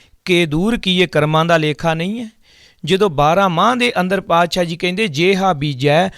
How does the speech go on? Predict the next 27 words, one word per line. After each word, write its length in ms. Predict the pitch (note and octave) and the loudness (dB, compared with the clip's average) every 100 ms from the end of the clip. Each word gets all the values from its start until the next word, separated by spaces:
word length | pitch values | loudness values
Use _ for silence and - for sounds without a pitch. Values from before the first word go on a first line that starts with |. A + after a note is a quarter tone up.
| - | -14
ਸੋ 380 | - - F#3+ G#3 | -8 0 4 4
ਲੁਣੈ 440 | F3 D3+ C#3+ G3+ A3 - _ | 2 2 2 2 0 -8 _
ਕਰਮਾ 400 | F#3 F#3 G#3+ G#3+ | 0 2 2 2
ਸੰਦੜਾ 460 | - F3+ F3+ F3 E3 | 0 -2 0 2 2
ਖੇਤ", 480 | - C#3+ E3+ F3 D3 - - - | 0 -2 0 0 -2 -6 -14 -6
ਕੀ 200 | F3 F3+ | 0 2
ਇਹ 60 | |
ਬੰਦਿਆ 360 | D#3+ D3 D3+ F#3+ | 2 2 2 2
ਤੇਰੇ 260 | G#3 F#3+ F3 | 2 0 0
ਕਰਮਾਂ 400 | D#3+ D3+ E3 E3 | 0 0 0 0
ਦੇ 120 | D#3+ | 0
ਲੇਖੇ 340 | C#3+ C#3 - | 0 0 0
ਵੱਲ 200 | E3 D#3+ | 0 0
ਇਸ਼ਾਰਾ 440 | C#3 C3 C#3 C#3+ D3+ | -2 -2 0 0 0
ਨਹੀਂ 180 | A3 | -4
ਹੈ? 60 | C#4+ - _ _ _ _ - _ _ - | -10 -16 _ _ _ _ -20 _ _ 0
ਉੱਥੇ 260 | G#3+ A3+ G3 | 2 4 2
ਫਿਰ 140 | F3 | 0
ਸਾਧ 260 | E3 E3 D#3+ | 0 2 2
ਸੰਗਤ 280 | E3 D#3+ E3+ | 0 -2 -2
ਜੀ 180 | E3+ | 0
ਇੱਕ 140 | F#3+ F#3 | -2 -2
ਬਚਨ 300 | D3+ D3 E3 - | -4 -2 -4 0
ਇਹ 140 | F#3+ | 0
ਵੀ 160 | G3 F3+ | 0 -2
ਆਇਆ 260 | D3 C#3+ C#3+ | 0 2 2
ਹੈ 300 | C3+ C3+ G#3 | 2 0 -2